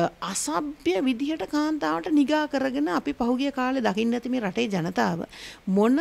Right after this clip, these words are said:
වගේ අසභ්‍ය විදිහටද හැසිරුණේ මේ පාර්ලිමේන්තුවේ තුල කියලා. මාත් එක්ක මෙච්චර අසභ්‍ය වචන කිය කිය. ඉතින් මේක නවතින තැනක් නෑ.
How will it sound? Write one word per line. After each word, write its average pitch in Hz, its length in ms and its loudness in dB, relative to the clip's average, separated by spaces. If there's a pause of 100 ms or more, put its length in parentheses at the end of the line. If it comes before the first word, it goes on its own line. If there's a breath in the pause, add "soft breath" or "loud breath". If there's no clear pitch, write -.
වගේ 277 300 0
අසභ්‍ය 269 420 -2
විදිහටද 254 400 -2
හැසිරුණේ 277 480 0
මේ 339 140 -4
පාර්ලිමේන්තුවේ 330 680 -2
තුල 190 220 0
කියලා. 170 220 -2
මාත් 226 340 -2
එක්ක 269 160 -4
මෙච්චර 277 340 -4
අසභ්‍ය 294 380 -2
වචන 294 300 -4
කිය 392 200 -2
කිය. - 200 -8 (440 loud breath)
ඉතින් 302 300 0
මේක 214 380 2
නවතින 269 580 2
තැනක් 359 420 -2
නෑ. 339 440 0